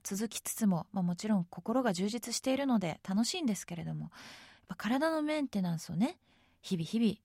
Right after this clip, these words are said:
しながら頑張っておりまして、今日も実はこの収録に来る直前までマッサージをね、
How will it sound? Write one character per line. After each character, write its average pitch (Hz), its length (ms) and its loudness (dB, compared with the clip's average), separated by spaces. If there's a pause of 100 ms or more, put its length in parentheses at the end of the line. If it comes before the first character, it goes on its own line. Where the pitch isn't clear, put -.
(400)
し - 200 2
な 214 120 8
が 202 100 2
ら 202 160 2 (380)
頑 160 160 -4
張 165 80 -4
っ - 20 -6
て 156 380 -8
お 165 40 -4
り 165 120 -2
ま 180 100 0
し - 120 -8
て、 175 280 -2 (420)
今 240 100 6
日 208 40 8
も 180 80 4
実 175 260 -4
は 170 60 -4
こ 160 140 -8
の 156 80 -4
収 170 200 -6
録 170 220 -4
に 165 100 -2
来 - 140 -2
る 175 180 -2
直 185 220 -2
前 311 140 2
ま 311 180 -2
で 185 300 -2 (420)
マ 170 120 0
ッ - 20 -6
サ 185 220 -2
ー - 40 0
ジ 156 140 -8
を 143 80 -8
ね、 196 180 -2